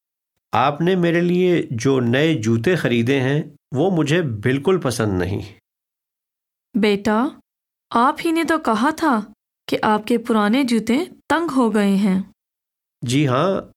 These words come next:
Speaker 1: یہ بات تو ٹھیک ہے، مگر مجھے اپنی پسند کے جوتے خریدنے تھے۔
Speaker 2: بیٹا، یہ جوتے خالص چمڑے کے ہیں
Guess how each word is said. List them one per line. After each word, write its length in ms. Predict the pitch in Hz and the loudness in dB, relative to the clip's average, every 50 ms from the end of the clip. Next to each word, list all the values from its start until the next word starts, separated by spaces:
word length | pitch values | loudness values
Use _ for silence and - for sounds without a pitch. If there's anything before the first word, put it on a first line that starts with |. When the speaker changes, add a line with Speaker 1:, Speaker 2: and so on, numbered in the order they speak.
| _ | _
Speaker 1:
یہ 260 | - 120 117 127 151 160 | -4 -2 0 2 2 2
بات 400 | 147 160 175 202 202 202 - - | 2 2 0 0 -2 -4 -4 -2
تو 80 | 196 | -2
ٹھیک 500 | 175 175 - - 175 185 202 - - - | -2 -4 -4 -4 -2 0 -2 -2 -2 -4
ہے، 280 | 107 98 - - - - _ _ _ _ - 127 | -4 -2 -4 -4 -8 -14 _ _ _ _ -4 -2
مگر 180 | 139 156 196 202 190 | -2 0 0 0 0
مجھے 600 | 160 139 135 - 175 185 185 185 190 - - - - | 0 0 0 0 0 2 2 0 0 -2 -6 -6 -4
اپنی 440 | 117 117 117 - 165 180 190 185 - | -4 -4 -2 -2 0 0 -2 -2 -2
پسند 400 | - 139 - - 208 226 214 220 | -4 -2 0 0 0 0 -2 -2
کے 200 | - 175 147 113 | -2 -2 0 0
جوتے 300 | 113 110 110 113 117 110 | 0 -2 0 0 -2 -2
خریدنے 500 | 113 - 101 101 98 90 95 113 139 139 | -2 -2 -2 -2 -2 -2 -2 -2 -2 -2
تھے۔ 280 | - 143 135 131 139 139 - _ _ _ _ _ _ _ _ _ _ _ _ _ _ _ _ _ _ _ | -2 -2 -2 -2 -4 -8 -12 _ _ _ _ _ _ _ _ _ _ _ _ _ _ _ _ _ _ _
Speaker 2:
بیٹا، 520 | - 233 226 220 214 220 226 220 226 262 320 349 - - _ _ _ _ _ _ _ - | -2 0 0 0 0 0 0 0 0 0 -2 -4 -8 -18 _ _ _ _ _ _ _ -2
یہ 120 | 247 254 294 | 0 0 0
جوتے 420 | 240 220 247 247 233 - 302 311 302 | 0 0 -2 -2 0 0 0 0 -2
خالص 680 | 277 - - - 233 220 220 233 302 311 - - - - | -4 -4 -2 0 0 2 2 2 0 0 -2 -4 -6 -4
چمڑے 380 | - 247 220 226 247 294 311 311 | -2 0 2 2 2 2 0 0
کے 160 | 311 294 254 | 0 2 2
ہیں 380 | 233 240 202 185 180 170 - | 2 2 2 0 0 -4 -8